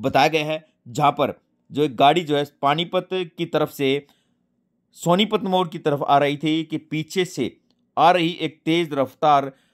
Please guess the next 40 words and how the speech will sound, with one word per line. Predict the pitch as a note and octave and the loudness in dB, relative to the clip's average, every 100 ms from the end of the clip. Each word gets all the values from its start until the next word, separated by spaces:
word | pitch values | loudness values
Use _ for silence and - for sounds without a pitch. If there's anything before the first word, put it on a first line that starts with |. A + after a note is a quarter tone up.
| _ _ _ A2 | _ _ _ -6
डंपर | A2 E3 F3 F#3+ | 2 2 2 -2
ने | E3 | -2
जो | C#3 | 0
है | C3 C#3 - | 0 -2 -4
गाड़ी | A2 C3 D3+ | 0 2 2
को | D#3 D3 | 0 -2
टक्कर | C#3 C3+ D#3+ | -2 -2 -2
मार | C#3+ C3+ | 2 0
दी | C3+ D#3 _ - | 0 -10 _ -12
और | A#2+ | -6
गाड़ी | G#2+ C3+ F3+ | 0 0 0
के | E3 | 0
आगे | C#3+ B2+ C3+ - _ _ _ _ - | 0 0 -4 -8 _ _ _ _ -8
गन्ने | A2+ D#3+ G#3 | -2 0 0
से | G3 F3+ | -2 -4
भरा | C#3+ C3 C#3 | -4 0 0
ट्रैक्टर | C3+ C3+ - D#3+ | 2 -4 -4 -8
ट्राली | C#3 B2+ C3+ | -2 -2 -2
जा | A#2+ A#2 | 0 2
रहा | B2+ C#3+ | 4 2
था, | C#3+ | 2
उसमें | C#3 C3+ C3+ C3+ | -2 -4 -8 -2
जाकर | A#2+ A#2 B2+ | -2 -2 -8
जो | A#2 | -6
है | A2 C3+ - _ - | -4 -4 -6 _ -6
ये | C3 | -4
गाड़ी | D3+ A2 B2 D3 _ _ G#2 | 0 0 -2 -6 _ _ -10
लगती | A#2 C3 C#3 - D#3 | -4 -2 -2 -4 -6
है | C3+ C#3+ | -2 -2
और | C3+ | -4
उसके | A#2 A#2+ | -6 -6
बाद | F#2+ C3+ C3 | 0 2 2
जो | A#2 | -2
है | B2+ C3 _ _ - | -2 -4 _ _ -12
गाड़ी | F#2 C3+ D3 | 0 2 2
के | D3 C3 | -2 -4
परखच्चे | C3+ B2+ C3+ - | -4 -6 -6 -4
उड़ | C3 | -2
जाते | A2 A2 C3+ | -2 -4 -6
हैं। | A#2 | -8